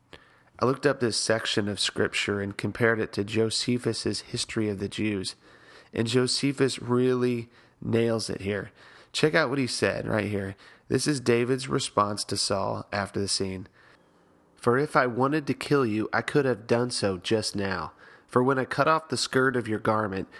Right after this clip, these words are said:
I could have easily done the same to your head." Isn't that wild? "When I cut off the skirt of your garment, I could have easily done so to the same to your head." Josephus nails it here.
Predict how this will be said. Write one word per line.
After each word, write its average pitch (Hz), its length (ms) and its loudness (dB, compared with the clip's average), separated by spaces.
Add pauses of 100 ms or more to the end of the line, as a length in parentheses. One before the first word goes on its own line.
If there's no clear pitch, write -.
(140)
I - 80 0
could 156 180 4
have 139 200 2
easily 123 420 0
done 113 320 0
the 107 80 -2
same 101 440 0
to 110 120 -2
your 82 200 -4
head." 82 420 -4 (2250)
Isn't 123 120 -4
that 135 180 2
wild? 117 440 2 (460)
"When 120 180 4
I 120 60 4
cut 151 240 0
off 202 160 0
the 143 80 0
skirt 143 360 2
of 135 120 0
your 131 120 2
garment, 104 560 0
I 117 100 4
could 139 180 2
have 127 240 2
easily 143 420 2
done 123 360 2
so 101 280 0
to 107 80 0
the 110 140 0
same 113 360 0
to 110 80 -2
your 101 180 -2
head." 95 460 -2 (1400)
Josephus 123 680 0
nails 107 320 0
it 98 140 -4
here. 98 320 -4